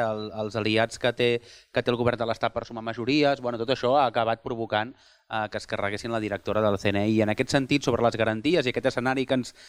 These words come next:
que ens dibuixava el Nacho, no?, de com seria això, com és el jutge del Tribunal Suprem que rep de cop una, una, un informe, no?, de la,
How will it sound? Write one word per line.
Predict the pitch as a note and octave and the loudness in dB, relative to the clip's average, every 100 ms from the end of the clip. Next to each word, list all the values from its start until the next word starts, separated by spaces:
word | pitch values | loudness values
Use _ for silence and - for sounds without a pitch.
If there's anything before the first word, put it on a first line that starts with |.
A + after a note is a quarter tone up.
| - | -8
que | - C3+ | 0 2
ens | B2 | 4
dibuixava | B2+ B2 C#3+ C#3+ C#3 C3+ C3 | 6 6 6 4 4 4 4
el | B2+ | 4
Nacho, | C3 C#3+ C3+ A#2+ | 2 0 -2 -4
no?, | A2 B2 | -4 -2
de | E3 A#2+ | -2 -2
com | C3 C3 | -4 -2
seria | C3+ C3+ C3 | 2 4 4
això, | - C3+ B2+ - _ - | 4 2 2 -2 _ -2
com | B2+ | -2
és | C#3+ C3+ | -2 -2
el | C3 | 0
jutge | B2+ C#3 | 0 2
del | C#3 C3 | 2 2
Tribunal | C3 C3 B2+ | 0 -2 -4
Suprem | C3 B2 C#3 C#3 | -4 -4 -6 -6
que | A#2+ | -8
rep | A#2+ B2+ | -6 -6
de | B2+ A#2+ | -6 -2
cop | C3 B2+ | -2 -2
una, | A#2+ B2 A#2+ - - - _ | -4 -4 -4 -8 -20 -20 _
una, | C3+ C3+ B2+ A#2+ A#2 A#2 A2+ A2+ | 0 2 4 4 2 0 0 -4
un | F2 C3 | -2 2
informe, | C3+ C3 E3+ F3+ D#3 A#2 G2 | 4 6 6 6 4 2 0
no?, | A2+ C3+ F3+ | -2 0 2
de | D3 | 4
la, | B2+ | 4